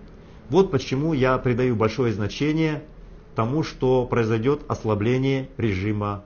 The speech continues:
Путина. Вы прекрасно знаете, что я сейчас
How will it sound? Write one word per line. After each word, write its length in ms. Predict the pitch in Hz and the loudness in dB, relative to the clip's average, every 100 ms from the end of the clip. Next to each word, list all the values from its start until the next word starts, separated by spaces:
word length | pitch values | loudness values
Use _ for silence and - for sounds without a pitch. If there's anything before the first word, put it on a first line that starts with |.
| - | -8
Путина. 520 | 107 92 87 76 67 - - - - - - - - - - | -6 -4 -4 -6 -8 -14 -20 -20 -20 -20 -20 -20 -20 -14 0
Вы 460 | 151 185 170 143 - | 6 6 6 2 -2
прекрасно 480 | 139 165 160 147 | 0 2 2 0
знаете, 480 | 123 143 151 151 135 | -2 0 0 -2 -4
что 280 | - - 123 | -6 -2 2
я 240 | 120 143 | 2 2
сейчас 760 | 135 123 - 139 135 131 - | 0 -4 -2 0 0 -2 -12